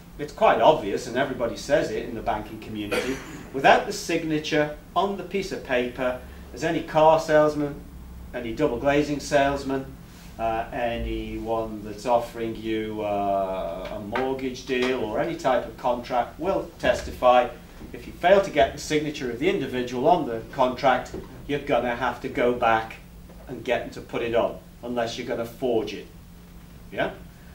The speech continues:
And the banks aren't beyond doing that, but, uh, most people would have to go back and have it done again. Uh, so this is what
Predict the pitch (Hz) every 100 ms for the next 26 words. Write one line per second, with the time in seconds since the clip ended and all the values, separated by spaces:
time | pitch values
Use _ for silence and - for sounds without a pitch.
0 | - 123 123 123 117 139 131 135 - 127
1 | - - 135 110 113 113 127 110 104 107
2 | 151 196 - - - - 143 143 147 -
3 | - - - - 131 127 127 - 151 165
4 | - 135 123 127 123 - - - - 131
5 | 127 123 127 127 120 117 - 113 - -
6 | 117 113 113 120 113 107 113 92 - -
7 | - - - - 107 104 - - - 165
8 | 147 - - - - - - - - -
9 | - - - 143 202 220 - 175 180 180
10 | -